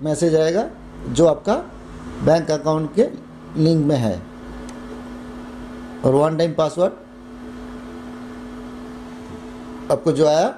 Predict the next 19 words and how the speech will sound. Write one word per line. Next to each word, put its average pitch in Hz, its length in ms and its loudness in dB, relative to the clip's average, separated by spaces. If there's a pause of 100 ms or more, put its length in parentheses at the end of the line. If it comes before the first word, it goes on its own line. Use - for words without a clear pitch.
(320)
वो 147 300 4 (760)
यहाँ 143 140 8
पर 135 160 2 (140)
टाइप 127 260 4
कर 101 120 2
दीजिए। 90 340 -4 (240)
उसके - 240 4
बाद 180 340 2 (260)
आप 170 260 2 (1040)
कन्फर्म 147 360 4 (140)
कर - 100 -2
दीजिए। - 480 -8 (1600)
देखिए, 110 320 4 (340)
ये 170 200 8
रेफरल 165 400 4
नंबर 170 300 2
दे 151 200 2
दिया 180 320 0 (600)
और 196 280 2